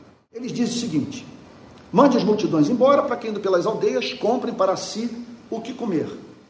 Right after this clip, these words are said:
Esse é um diálogo que a igreja simplesmente não pode ter com Cristo. Veja só,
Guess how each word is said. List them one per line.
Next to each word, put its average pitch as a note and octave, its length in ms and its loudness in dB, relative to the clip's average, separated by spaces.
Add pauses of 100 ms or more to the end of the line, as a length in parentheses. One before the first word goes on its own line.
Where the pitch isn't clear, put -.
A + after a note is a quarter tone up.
(220)
Esse F#4+ 220 -10
é - 20 -4
um A#3+ 60 -2
diálogo E3+ 520 2
que - 120 -6
a - 20 -2
igreja C#3+ 360 -2
simplesmente D3 640 -4
não F4 400 4
pode F#3 260 4
ter D#3+ 160 -2
com D3+ 100 -2 (140)
Cristo. - 240 -12 (1800)
Veja B3+ 240 4
só, C#3 180 0